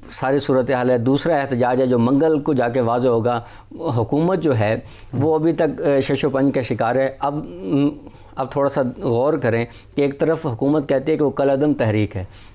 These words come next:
कल जो, अ, शेख रशीद की प्रेस कॉन्फ्रेंस, उसमें उन्होंने मजहबी जमात की,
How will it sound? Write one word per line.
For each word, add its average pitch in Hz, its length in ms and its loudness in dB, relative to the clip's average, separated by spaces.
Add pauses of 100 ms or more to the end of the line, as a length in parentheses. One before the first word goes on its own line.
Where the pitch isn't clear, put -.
(120)
कल 175 240 2
जो, 156 440 0
अ, 151 100 2
शेख 139 280 -2
रशीद 135 320 0
की 143 80 0
प्रेस 143 260 -2
कॉन्फ्रेंस, 131 400 -2
उसमें 135 280 0
उन्होंने 135 240 2
मजहबी 131 320 2
जमात 110 360 -2
की, 117 100 -4